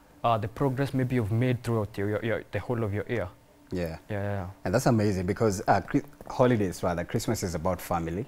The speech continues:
Speaker 1: Mm-hmm.
Speaker 2: And now that we are, we are on day four, day four, I know people are counting. By the time it inaisha, we'll, we'll also be still counting 'cause this season means so much to a lot of people.
Speaker 1: Mm.
Speaker 2: Right. What about you, Bena?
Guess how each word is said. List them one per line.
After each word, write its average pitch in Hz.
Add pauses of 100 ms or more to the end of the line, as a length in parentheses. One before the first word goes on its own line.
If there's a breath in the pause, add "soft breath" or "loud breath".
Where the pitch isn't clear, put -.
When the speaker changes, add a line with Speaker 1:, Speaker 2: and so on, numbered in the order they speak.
Speaker 1:
Mm-hmm. 101 (140)
Speaker 2:
And 90
now 104
that 104
we 92
are, 76 (120)
we 127
are 104
on 101
day 101
four, 98 (380 loud breath)
day 104
four, 110
I 120
know 127
people 123
are 87
counting. 92 (400 loud breath)
By 95
the 95
time 127
it 104
inaisha, 90
we'll, 90 (120)
we'll 104
also 117
be 92 (240)
still 104
counting 92
'cause 87 (260 loud breath)
this 123
season 110
means 101
so -
much 87
to 95
a -
lot 90
of 82
people. 80 (140)
Speaker 1:
Mm. 98 (120)
Speaker 2:
Right. 87
What 110
about 131
you, 123
Bena? 98